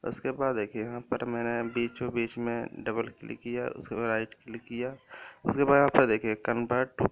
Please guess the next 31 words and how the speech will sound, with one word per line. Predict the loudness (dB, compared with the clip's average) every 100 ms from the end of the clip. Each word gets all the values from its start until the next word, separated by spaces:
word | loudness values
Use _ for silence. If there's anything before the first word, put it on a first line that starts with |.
| 4
curve | 2 2
में | -4 -4
है, | -6 -6
उसको | -6 -8 -6
हम | -8 -12 -8
click | -8 -6
किया। | -8 -8
उसके | -6 -6
बाद | -6 -6
देखिए | -8 -8
यहाँ | -8
पर | -8 -10 -14 -14 -20 -20 -20 _ 2
फिर | 2 2 -4 -16 -12
click | -6 -4 -2
करेंगे | -2 0 -2
बीच | -2 -2 -2
में, | -4 -4 -6 -12 _ _ -4
right | 0 0
click | -4 -6 -6
किया। | -4 -2 -2 -2 -8 _ _ -20 -20 _ -4
उसके | -4 -2
बाद | 4 4
देखिए | 6 2 0
यहाँ | 2
पर | 2 6 6
to | 6 4
curve, | 6 8 10 10
उस | 8
पर | 6 4
हम | 2 -2
गए। | 0 0